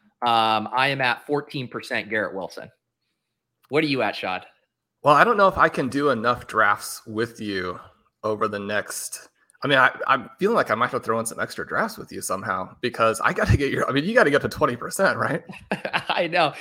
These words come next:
Speaker 1: It's, it's hard for me. You know, you did a good job getting me to, uh, twenty percent, uh, James Cook. I'm close to twenty percent Rashad Penny. So I've been able to do it, um, with some of these guys. Uh, but yes, I need to, I need to boost up these rookie Garrett Wilson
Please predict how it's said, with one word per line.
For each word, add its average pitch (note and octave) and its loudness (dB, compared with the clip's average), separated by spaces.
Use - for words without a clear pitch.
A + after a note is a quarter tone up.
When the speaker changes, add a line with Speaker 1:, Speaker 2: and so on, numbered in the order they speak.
Speaker 1:
It's, E3+ 0
it's F3 -2
hard G3+ 2
for G3 -2
me. D3+ 0
You D3 -4
know, D#3+ 2
you D3 -4
did F#3 2
a E3+ 0
good E3+ -2
job E3 2
getting E3+ -2
me E3 -4
to, D3+ 0
uh, C3 2
twenty D#3 -4
percent, D3 -4
uh, B2+ 0
James A#2+ -8
Cook. D#3 0
I'm A#2+ -6
close C3+ -8
to A2+ -12
twenty C3 -8
percent B2 -8
Rashad A#2+ -2
Penny. C3 -4
So - 0
I've C#3 0
been D#3+ 4
able F#3 -2
to C3+ -2
do D3 2
it, B2 0
um, A2 0
with A#2+ -6
some B2+ -6
of B2+ -8
these A#2 -8
guys. G#2 0
Uh, G#2+ 2
but G#2 -4
yes, - -4
I A2 -2
need A#2 -6
to, A2 -2
I A2+ -8
need A#2 -8
to G#2 -12
boost A#2 -6
up A2 -2
these G#2+ -8
rookie A#2 -4
Garrett G#2 -2
Wilson G#2+ -6